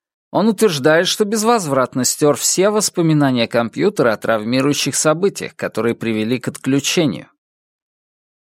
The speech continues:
Также он утверждает, что Эал не может страдать от чего-либо, хотя бы отдаленно напоминающего человеческое чувство вины.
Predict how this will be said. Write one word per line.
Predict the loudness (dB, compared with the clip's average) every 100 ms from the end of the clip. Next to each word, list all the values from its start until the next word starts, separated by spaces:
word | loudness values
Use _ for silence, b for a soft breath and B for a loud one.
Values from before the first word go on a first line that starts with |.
| _
Также | -2 0 2 2
он | 2
утверждает, | 2 2 2 2 2 2
что | 0 2 2
Эал | 2 2
не | 2
может | 4 2 0 -4
страдать | -4 0 0 0 -2
от | -6
чего-либо, | -4 -2 0 0 0 0
хотя | -2 -2 -2
бы | 0 0
отдаленно | 0 0 2 2 2 2
напоминающего | 0 -2 -4 -2 0 -2 -2 -4
человеческое | -2 0 0 -2 -4 -4 -2 -2
чувство | -2 -4 -4 -4 -4
вины. | -2 -4 -6 -12